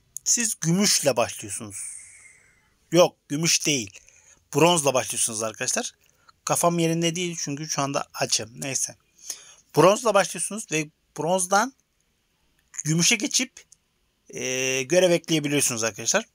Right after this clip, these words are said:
Böyle göstereyim size. Evet, burada istatistiklerim. Bakın ben tam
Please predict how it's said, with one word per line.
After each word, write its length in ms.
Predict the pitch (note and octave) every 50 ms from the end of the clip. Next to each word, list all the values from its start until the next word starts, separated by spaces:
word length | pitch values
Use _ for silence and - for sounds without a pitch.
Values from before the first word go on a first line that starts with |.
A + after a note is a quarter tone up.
| _ _ _ _ _ -
Böyle 220 | D#3+ - E3+ C#3 B2+
göstereyim 540 | A#2+ D3+ D#3+ - - - F#3 F3 F3 E3+ D#3+
size. 360 | - - - F3 F3 F3 F#3 F3 _ _ _ _ _ _ _ _ _ _ _ - - _ _ _ _ _ _ _ - - _ _ _ _ _ _ _ - - _ _ _ _ _ _ - - - - - _ _ _ _ _ _ _ _ _ _ -
Evet, 300 | G3+ F3+ D#3 - - - _ _ _ -
burada 360 | G#3 G#3 F3+ F#3+ G3 G3 - _ _
istatistiklerim. 600 | - E3+ - - F3 - - - - D#3+ C3+ B2 C3
Bakın 360 | D#3+ F3+ - - C#3 C3 D3
ben 320 | F3+ F3+ F3 F3+ G3 G3 - _ _ _ _ _ _ _ _ -
tam 400 | - - E3+ D#3+ D#3+ E3 F#3 G3